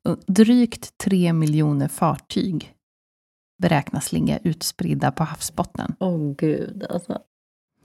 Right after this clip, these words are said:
Speaker 1: Men bara en procent av vraken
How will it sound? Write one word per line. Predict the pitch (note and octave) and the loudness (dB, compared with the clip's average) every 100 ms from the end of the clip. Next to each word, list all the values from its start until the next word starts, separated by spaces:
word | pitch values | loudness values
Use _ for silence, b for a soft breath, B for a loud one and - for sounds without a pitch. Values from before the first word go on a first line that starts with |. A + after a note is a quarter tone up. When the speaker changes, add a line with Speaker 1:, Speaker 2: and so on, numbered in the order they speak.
| - | 2
Speaker 1:
Men | F#3 F3 E3 | 6 6 8
bara | F3+ D#3+ D#3+ - | 6 6 4 0
en | - F#3 F3+ | 2 4 4
procent | E3+ - - - - - - - - - - | 2 -2 -2 0 2 2 0 -4 -8 -10 -6
av | D#3+ | -2
vraken | E3+ - - - - - - | 2 2 2 -4 -10 -8 -8